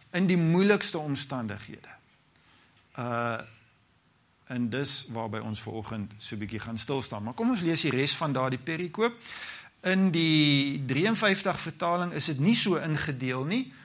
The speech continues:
maar in die twintig twintig vertaling is dit onder daai hoofie, daai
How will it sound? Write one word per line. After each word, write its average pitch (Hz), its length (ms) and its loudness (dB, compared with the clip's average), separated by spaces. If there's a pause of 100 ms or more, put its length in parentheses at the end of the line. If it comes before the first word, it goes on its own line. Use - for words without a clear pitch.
(200)
maar 139 480 2
in 147 160 -2
die 139 540 -2
twintig 196 340 -2
twintig 294 280 0
vertaling 165 520 2
is 156 160 -2
dit 160 80 -4
onder 156 300 0
daai 185 340 2
hoofie, 135 580 0 (140)
daai 123 480 -2